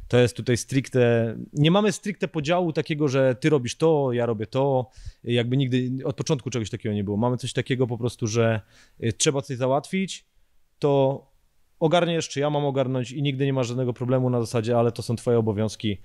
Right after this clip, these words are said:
y, ja teraz nie mam czasu czy coś. Nie, po prostu robimy tak, żeby było dobrze. No, też mamy świadomość tego, że nie zawsze może wszystko robimy tak, e, ale to też, mm, uczymy się tego na zasadzie, że nie zawsze zrobimy tak, żeby wszyscy byli zadowoleni, bo tak się po prostu nie da zrobić,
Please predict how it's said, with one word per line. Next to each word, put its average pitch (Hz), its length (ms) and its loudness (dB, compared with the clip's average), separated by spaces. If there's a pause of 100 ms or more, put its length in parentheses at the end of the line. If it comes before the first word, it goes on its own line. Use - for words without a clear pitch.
(260)
y, 107 480 2
ja 104 120 2
teraz 104 220 -2
nie 104 60 0
mam 101 80 0
czasu 104 280 -4
czy - 100 -10
coś. 101 220 -4 (200)
Nie, 170 140 2
po 147 80 -6
prostu 170 220 -4
robimy 170 280 0
tak, 156 140 -2
żeby 143 160 -2
było 143 140 0
dobrze. 113 300 0
No, 127 180 -2 (520)
też 147 140 2
mamy 165 180 2
świadomość 151 400 0
tego, 147 220 2
że 131 100 0
nie 139 100 2
zawsze 135 240 -2
może 131 220 -2
wszystko - 360 -2
robimy 127 280 2
tak, - 360 0 (380)
e, 117 640 0
ale 123 200 2
to 120 120 -6
też, - 360 -2
mm, 110 760 -12 (160)
uczymy 117 340 0
się 117 120 -6
tego 110 220 -2
na 113 100 2
zasadzie, 110 420 0
że 113 260 4 (400)
nie 139 160 4
zawsze 175 280 0
zrobimy 151 360 -2
tak, 151 200 0
żeby 135 220 -2
wszyscy 143 280 -8
byli 135 180 -2
zadowoleni, 131 540 0
bo 117 80 -6
tak 123 100 -4
się 123 100 -10
po 120 60 -8
prostu 120 240 -4
nie 123 140 2
da 107 100 2
zrobić, 101 440 -2